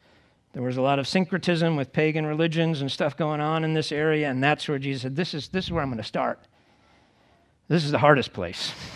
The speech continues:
And I love that. God tends to work with the hardest cases, <laughs> right?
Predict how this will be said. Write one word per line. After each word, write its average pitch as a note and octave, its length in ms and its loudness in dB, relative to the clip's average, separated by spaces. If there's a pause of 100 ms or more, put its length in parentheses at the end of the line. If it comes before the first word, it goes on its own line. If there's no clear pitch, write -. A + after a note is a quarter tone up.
(880)
And C#3 140 2
I C#3+ 40 8
love D#3+ 260 10
that. A2 260 -2
God D3+ 340 6
tends F3+ 320 4
to D#3+ 120 2
work E3 320 8
with D3+ 140 -4
the D3+ 100 0
hardest D3+ 400 6
cases, - 600 -2
<laughs> - 20 0
right? F3 520 2